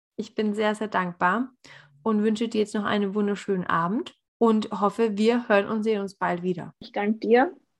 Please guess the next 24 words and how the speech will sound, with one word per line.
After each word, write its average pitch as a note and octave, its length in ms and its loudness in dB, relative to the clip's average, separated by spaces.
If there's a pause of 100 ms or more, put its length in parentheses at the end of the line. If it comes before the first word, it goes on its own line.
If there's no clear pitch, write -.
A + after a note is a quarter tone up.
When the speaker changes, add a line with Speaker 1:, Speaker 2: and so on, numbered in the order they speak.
Speaker 2:
für A3+ 100 0
die G#3+ 100 6
Einladung. A3 760 0 (760)
Ich - 80 -16
fand's G#3+ 240 2
sehr, G3+ 160 2
sehr A#3 120 2
schön F#3 300 -2
mit F#3 140 -4
dir, A#3+ 200 0 (680)
den A3 160 0
Podcast - 460 -6
auch - 180 -6
aufzunehmen. G#3+ 540 0 (880)
Speaker 1:
Ja, C4+ 420 0 (120)
ich C#4 200 -4
auch. A3 180 2
Speaker 2:
Und G#3+ 200 4 (220)
bin A3+ 140 8
sehr A3+ 160 6
gespannt A3+ 500 2
über B3 160 4
die D#4 100 2
Rückmeldung. G#3+ 760 -4